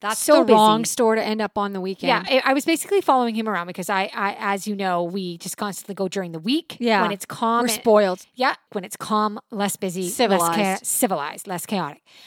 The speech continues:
Speaker 2: The aisles are a little bit squishy in Lululemon. My husband and I are taking up the full width of the aisle. You can't actually walk by.
Speaker 1: No.
Speaker 2: You have to go around.
Speaker 1: Yeah.
Speaker 2: And a man comes up to me and goes, "Excuse me,"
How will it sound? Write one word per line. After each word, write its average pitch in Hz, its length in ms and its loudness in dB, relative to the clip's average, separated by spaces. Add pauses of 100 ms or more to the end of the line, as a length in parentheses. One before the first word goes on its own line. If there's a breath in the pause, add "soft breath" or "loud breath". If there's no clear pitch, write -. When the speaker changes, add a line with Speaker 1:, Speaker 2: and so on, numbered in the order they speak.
(260 loud breath)
Speaker 2:
The 247 140 -8
aisles 302 240 0
are 320 60 -2
a 294 60 -4
little 254 160 -8
bit 240 120 -8
squishy 262 460 -8
in 277 80 -8
Lululemon. 285 560 -4 (240)
My 233 140 -2
husband 285 260 -4
and 294 80 -4
I 254 40 0
are 208 120 -4
taking 226 380 -8
up 214 160 -6
the 190 100 -10
full 233 540 2
width 220 280 -4
of 190 100 -8
the 196 100 -2
aisle. 175 180 0
You 190 140 -6
can't 240 300 -6
actually 240 360 -4
walk 196 300 0
by. - 340 -4
Speaker 1:
No. 208 200 -6
Speaker 2:
You 220 120 -4
have 233 180 0
to 262 100 0
go 226 220 4
around. 180 360 -6
Speaker 1:
Yeah. 208 220 -2 (220)
Speaker 2:
And 214 160 -2
a 202 140 -6 (180)
man 247 440 0
comes 233 260 -4
up 247 160 -2
to 214 100 -10
me 190 300 -8 (400 soft breath)
and 202 100 -8
goes, 220 180 4
"Excuse - 640 2
me," 202 380 -4